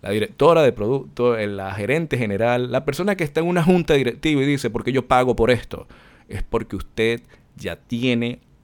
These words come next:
algo de grado empresarial que forma parte de una plataforma que está en constante evolución y que puede convertirse, como lo digo al principio,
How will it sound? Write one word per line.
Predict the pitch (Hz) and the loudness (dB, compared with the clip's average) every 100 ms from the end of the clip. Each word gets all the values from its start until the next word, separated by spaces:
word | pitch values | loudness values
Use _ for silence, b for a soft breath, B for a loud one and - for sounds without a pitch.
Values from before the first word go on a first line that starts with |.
| _ | _
algo | - 117 110 117 104 | 0 0 0 -2 -2
de | 90 | -4
grado | 104 135 135 | -2 0 0
empresarial | 110 95 123 135 117 107 110 107 113 143 b b b b - | -4 -4 -4 -4 -6 -4 -2 -4 -6 -14 b b b b -14
que | 95 | -12
forma | - - 123 117 101 87 | -12 -4 0 0 -2 -8
parte | - 135 170 - 101 | -4 0 0 -2 -2
de | 113 | 0
una | 135 104 | 0 0
plataforma | 113 120 117 107 104 95 98 104 - | -2 -2 -4 -2 -2 -2 -8 -10 -10
que | |
está | 98 - | -10 -6
en | 107 | -6
constante | 110 110 - 139 160 160 | -6 -8 -4 -2 -2 -2
evolución | 117 120 131 120 104 104 - B B - | -4 -4 -4 -6 -6 -8 -14 B B -16
y | 110 | -16
que | - 113 | -6 -6
puede | - 135 147 180 170 | -2 4 4 4 2
convertirse, | 135 110 101 101 127 123 - - - _ _ | 0 0 -2 -4 -6 -6 -12 -18 -20 _ _
como | 95 90 | -12 -8
lo | 95 | -4
digo | 113 | -2
al | 131 | -2
principio, | 123 113 139 104 85 | -4 -4 -6 -8 -14